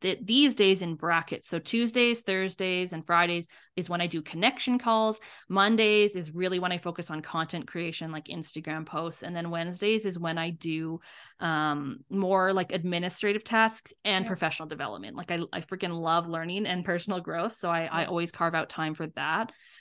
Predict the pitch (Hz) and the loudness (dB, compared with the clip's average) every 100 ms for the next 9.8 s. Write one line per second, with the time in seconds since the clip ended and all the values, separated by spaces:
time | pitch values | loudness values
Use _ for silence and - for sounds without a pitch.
0 | - 226 240 262 262 277 220 214 226 233 | 0 2 8 8 8 4 2 2 2 2
1 | 220 _ - 208 202 202 180 175 196 196 | 0 _ 0 4 4 4 0 -2 -2 -2
2 | 190 180 175 170 170 - 160 190 202 160 | 0 2 0 -2 -6 -4 -2 0 -2 -2
3 | 170 175 175 165 170 165 170 156 151 156 | -4 -4 -4 -2 -2 -4 -2 -4 -4 -4
4 | 190 202 185 202 196 185 170 160 165 190 | -2 -2 0 2 2 0 -2 -4 -4 -4
5 | 175 202 196 214 214 214 220 - - - | -4 -4 -4 -2 0 0 -4 -16 -20 -20
6 | _ 202 196 185 - 196 214 - 262 277 | _ -2 2 0 2 4 4 2 2 2
7 | 220 196 196 202 220 214 220 _ _ _ | 2 2 4 4 4 2 0 _ _ _
8 | _ _ _ _ _ _ _ _ _ 208 | _ _ _ _ _ _ _ _ _ -10
9 | - 233 311 403 285 202 220 233 | -2 4 6 6 8 8 8 6